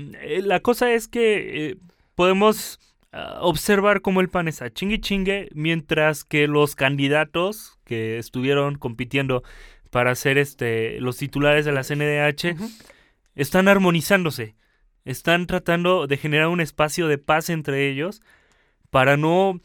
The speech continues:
Speaker 1: descubrir más este aspecto tan vulnerado que son los derechos humanos en México. Entonces,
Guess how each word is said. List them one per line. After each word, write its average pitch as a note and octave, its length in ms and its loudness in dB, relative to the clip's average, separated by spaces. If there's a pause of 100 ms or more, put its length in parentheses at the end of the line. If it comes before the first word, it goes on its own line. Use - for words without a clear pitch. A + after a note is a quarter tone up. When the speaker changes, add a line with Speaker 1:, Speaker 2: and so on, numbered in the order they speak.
Speaker 1:
descubrir D#3+ 720 2
más F3+ 380 0
este F3+ 220 -6
aspecto E3+ 460 -2
tan E3 180 -2
vulnerado D#3 580 0
que C#3 120 -8
son C#3 180 -4
los C#3+ 140 -2
derechos C3 420 -4
humanos B2+ 380 -6
en A#2+ 100 -8
México. C3 420 -6 (300)
Entonces, F#3+ 580 0